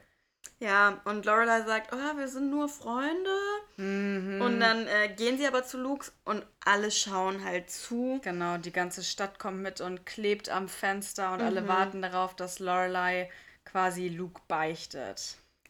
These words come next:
Speaker 1: Ja, Lorelai stammelt dann aber eigentlich eher so rum, sagt es dann aber doch und Luke tut ganz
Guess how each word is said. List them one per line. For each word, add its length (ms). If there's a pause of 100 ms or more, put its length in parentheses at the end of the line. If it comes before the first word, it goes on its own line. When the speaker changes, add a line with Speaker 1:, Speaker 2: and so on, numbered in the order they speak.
Speaker 1:
Ja, 400
Lorelai 400
stammelt 400
dann 120
aber 220
eigentlich 600
eher 360
so 160
rum, 440 (420)
sagt 340
es 100
dann 120
aber 160
doch 320
und 200
Luke 320
tut 260
ganz 280